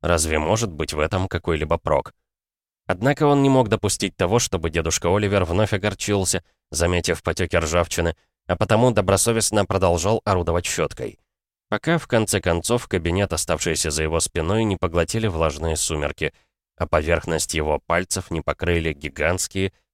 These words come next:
и весьма болезненные волдыри. Решив сделать перерыв, Джек опустился на пол,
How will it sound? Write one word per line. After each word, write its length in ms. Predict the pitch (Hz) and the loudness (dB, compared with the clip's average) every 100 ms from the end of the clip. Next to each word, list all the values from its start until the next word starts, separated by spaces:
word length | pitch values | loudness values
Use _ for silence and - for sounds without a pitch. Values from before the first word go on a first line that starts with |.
| _ | _
и 100 | 92 | -2
весьма 360 | 87 104 113 | -2 0 -2
болезненные 720 | 101 95 87 76 80 78 80 | 0 0 0 -2 -2 -2 -2
волдыри. 600 | 76 80 78 80 76 57 - _ _ _ _ _ _ _ | 0 -2 0 -2 -2 -6 -14 _ _ _ _ _ _ _
Решив 420 | 104 110 110 151 123 | -2 0 2 0 0
сделать 380 | 104 131 120 | 2 2 2
перерыв, 440 | - 120 127 151 135 | 2 2 4 2 2
Джек 240 | 104 131 | 0 0
опустился 560 | 120 110 - 110 107 107 | 0 -2 2 2 2 2
на 160 | 98 | 2
пол, 220 | 80 80 | 2 -2